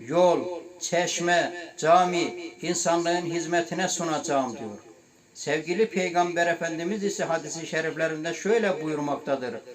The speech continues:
"Men cema'a malen haramen thumma tasaddaqa bihi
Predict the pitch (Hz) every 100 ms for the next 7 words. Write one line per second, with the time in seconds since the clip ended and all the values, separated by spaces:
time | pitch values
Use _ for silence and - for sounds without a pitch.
0 | - - - 135 156 175 165 180 214 202
1 | 180 160 147 170 185 180 160 139 - 160
2 | 165 180 170 147 117 - - - - -
3 | 202 180 170 165 170 - 196 - 185 151
4 | 156 139 185 165 170 143 110 -